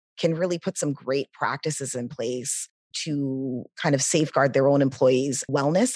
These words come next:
and mental health. So, Catherine, based on your experience and either at, in the workplace or some of the things that you've gone through as a lawyer,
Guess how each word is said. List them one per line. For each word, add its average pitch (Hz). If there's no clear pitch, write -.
and 131
mental 131
health. 120
So, -
Catherine, 220
based 214
on 285
your 151
experience 131
and 131
either 131
at, 117
in 143
the 127
workplace 208
or 135
some 143
of 135
the 139
things 135
that 117
you've 156
gone 185
through 185
as 180
a 180
lawyer, 175